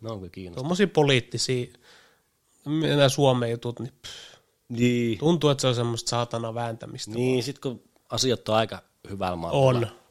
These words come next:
Speaker 1: isossa
Speaker 2: on.
Speaker 1: kuvassa.
Speaker 2: Jotenkin tuntuu, että yritetään vaan tehdä huonommin. Tai, niinku,
Speaker 1: Tartutaan pieni, niin pieniin
Speaker 2: niin.
Speaker 1: asioihin, et
Speaker 2: Ja sit halutaan, halutaan,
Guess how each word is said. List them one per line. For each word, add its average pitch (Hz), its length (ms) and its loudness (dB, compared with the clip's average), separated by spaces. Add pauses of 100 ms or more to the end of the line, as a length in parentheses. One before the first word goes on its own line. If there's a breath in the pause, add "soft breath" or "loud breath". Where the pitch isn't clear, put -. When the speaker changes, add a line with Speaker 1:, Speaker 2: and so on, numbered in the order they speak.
(140)
Speaker 1:
isossa 123 320 -2
Speaker 2:
on. 127 40 -10
Speaker 1:
kuvassa. 87 380 -4
Speaker 2:
Jotenkin 214 200 2
tuntuu, 226 220 6
että 202 120 4
yritetään 175 440 4
vaan 120 140 2
tehdä 117 260 -4
huonommin. 120 420 -6
Tai, 185 100 8
niinku, 190 320 4 (160)
Speaker 1:
Tartutaan 151 420 4
pieni, 143 340 2 (140)
niin 143 120 2
pieniin 123 160 -2
Speaker 2:
niin. 120 140 0
Speaker 1:
asioihin, 156 540 6
et - 200 -12 (200)
Speaker 2:
Ja 170 100 2
sit - 80 4
halutaan, 208 440 10
halutaan, 208 520 6